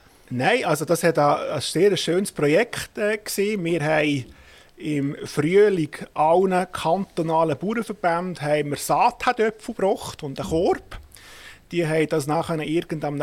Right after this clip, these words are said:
Ort, äh, gepflanzt, teilweise in der Stadt drin, so in der Ballox oder so, oder, ja, bei Erde.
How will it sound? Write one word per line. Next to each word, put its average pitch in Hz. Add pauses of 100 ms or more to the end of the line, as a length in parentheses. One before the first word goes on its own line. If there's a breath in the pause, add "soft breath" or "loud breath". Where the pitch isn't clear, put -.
Ort, 160
äh, 156
gepflanzt, 175
teilweise 160
in 147
der 151
Stadt 214
drin, 202
so 156
in 147
der -
Ballox 190
oder 156
so, 147
oder, 147
ja, 156
bei 156
Erde. 185